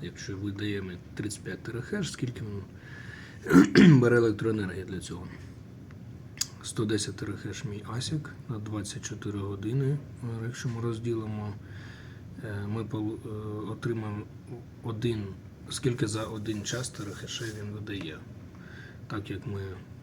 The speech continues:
отримали тридцять п'ять терахерців, то за ц-, з тридцять п'ять терахерців це сім кома шість годин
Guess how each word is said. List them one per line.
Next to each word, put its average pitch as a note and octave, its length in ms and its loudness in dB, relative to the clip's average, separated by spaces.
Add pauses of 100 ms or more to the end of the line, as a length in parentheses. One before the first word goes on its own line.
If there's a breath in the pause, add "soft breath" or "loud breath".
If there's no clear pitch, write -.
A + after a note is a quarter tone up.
(140)
отримали G#2 440 -4
тридцять G#2 320 -4
п'ять F#3+ 180 2
терахерців, C3+ 760 2
то G#2 560 -6 (800)
за A2 200 -2
ц-, - 260 -8 (240)
з G#2 140 -4
тридцять B2+ 260 4
п'ять A#2 140 0
терахерців D3+ 520 2
це A#2+ 360 0 (300)
сім C#3 400 2 (380)
кома A#2 200 -2
шість A2+ 260 -4
годин A2+ 480 2